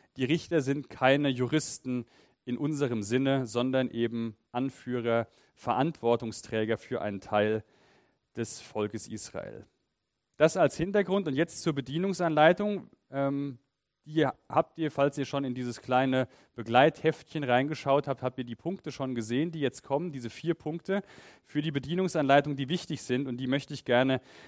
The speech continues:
jetzt im Folgenden erläutern. Das eine ist, bitte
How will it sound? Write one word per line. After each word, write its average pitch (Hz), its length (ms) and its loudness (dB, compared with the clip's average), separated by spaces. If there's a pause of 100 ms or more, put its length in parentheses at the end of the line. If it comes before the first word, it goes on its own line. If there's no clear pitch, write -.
jetzt 127 240 0
im 127 80 -4
Folgenden 117 480 0
erläutern. 101 420 -2
Das 104 140 -4
eine 185 360 6
ist, - 360 -2 (480)
bitte 104 540 2